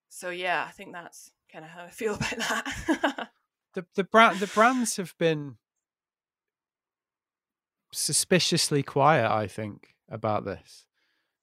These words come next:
Speaker 2: One brand in particular has been very quiet about this. And, um,
Speaker 1: Wh-,
Speaker 2: I
Speaker 1: what,
Speaker 2: s-, find that
Speaker 1: Burton
Speaker 2: a bit
Speaker 1: or?
Speaker 2: disappointing, really. Yeah. Yeah,
Speaker 1: Yeah.
Speaker 2: you know, like,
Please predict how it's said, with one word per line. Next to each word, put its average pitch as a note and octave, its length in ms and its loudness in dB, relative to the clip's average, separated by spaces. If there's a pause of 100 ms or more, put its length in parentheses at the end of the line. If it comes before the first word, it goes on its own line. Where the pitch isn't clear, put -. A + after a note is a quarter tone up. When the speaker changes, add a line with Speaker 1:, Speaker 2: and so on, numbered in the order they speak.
(140)
Speaker 2:
One D#3 240 4
brand C#3+ 260 2
in B2+ 140 -2
particular A#2 640 -8 (480)
has A2+ 180 -14
been A2+ 240 -4
very A#2+ 220 0
quiet G#2 300 0
about F#2+ 280 -4
this. - 440 -20 (240)
And, A2+ 300 -6
um, A2+ 360 -2 (1040)
Speaker 1:
Wh-, - 200 -14
Speaker 2:
I B2+ 80 2
Speaker 1:
what, - 100 4
Speaker 2:
s-, - 120 2
find A#2 200 6
that G2+ 80 4
Speaker 1:
Burton - 40 -2
Speaker 2:
a - 0 -
bit C#3+ 160 -2
Speaker 1:
or? - 0 -
Speaker 2:
disappointing, G#2+ 520 -6
really. G#2 380 -8 (680)
Yeah. D#3 320 0 (720)
Yeah, D#3+ 180 2
Speaker 1:
Yeah. - 0 -
Speaker 2:
you C#3 140 0
know, A#2+ 160 0
like, A#2 380 -4